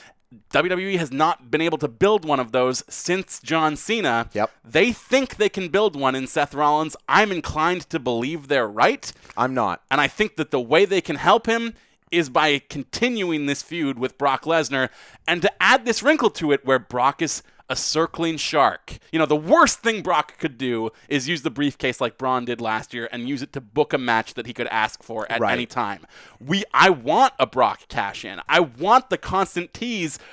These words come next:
Speaker 1: of him being around and, yeah, like I said, a circling shark wandering the ring, presenting that threat that
Speaker 2: But
Speaker 1: this
Speaker 2: he
Speaker 1: could
Speaker 2: won't.
Speaker 1: happen at any time.
Speaker 2: <laughs> He only shows up six times a year.
Speaker 1: But he's not going back to U F C, though.
Speaker 2: Yeah,
Speaker 1: This
Speaker 2: but he,
Speaker 1: is,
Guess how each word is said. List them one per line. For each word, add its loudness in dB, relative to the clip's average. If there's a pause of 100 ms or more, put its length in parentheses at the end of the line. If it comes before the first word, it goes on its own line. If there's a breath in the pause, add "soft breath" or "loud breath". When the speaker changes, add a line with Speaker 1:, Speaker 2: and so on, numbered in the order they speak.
Speaker 1:
of -6
him -4
being 0
around 0 (180 soft breath)
and, -6 (140)
yeah, -10 (200)
like 4
I 2
said, 2
a -6
circling 0
shark 2
wandering 0
the -2
ring, -2 (680 soft breath)
presenting 0
that -2
threat 0
that 0
Speaker 2:
But 6
Speaker 1:
this 4
Speaker 2:
he 2
Speaker 1:
could 6
Speaker 2:
won't. 8
Speaker 1:
happen 2
at 2
any 2
time. -2
Speaker 2:
<laughs> -4
He 6
only 4
shows 4
up 8
six -2
times 4
a 2
year. 4
Speaker 1:
But -4
he's 0
not -2
going 0
back 0
to -10
U -4
F -8
C, -10
though. -14 (160)
Speaker 2:
Yeah, 0
Speaker 1:
This 4
Speaker 2:
but 2
he, 0
Speaker 1:
is, -8